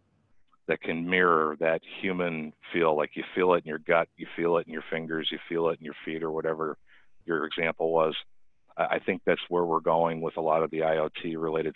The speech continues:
sensor, uh, solutions that can provide streaming data, allowing for us to make better business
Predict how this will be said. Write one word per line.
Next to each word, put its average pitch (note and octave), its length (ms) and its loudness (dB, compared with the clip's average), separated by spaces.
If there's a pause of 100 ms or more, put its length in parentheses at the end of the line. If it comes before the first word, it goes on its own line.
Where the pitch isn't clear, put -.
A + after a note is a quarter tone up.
sensor, D#2 500 -4 (280)
uh, D2+ 180 -2 (120)
solutions D#2+ 460 -4 (120)
that D#2 180 2 (480)
can E2+ 140 0
provide E2 420 4 (140)
streaming E2 460 -2
data, D#2+ 460 2 (480)
allowing E2+ 460 6
for E2+ 100 4
us D#2+ 140 2
to - 60 -10
make E2 240 -2
better E2 200 2
business D#2 360 -2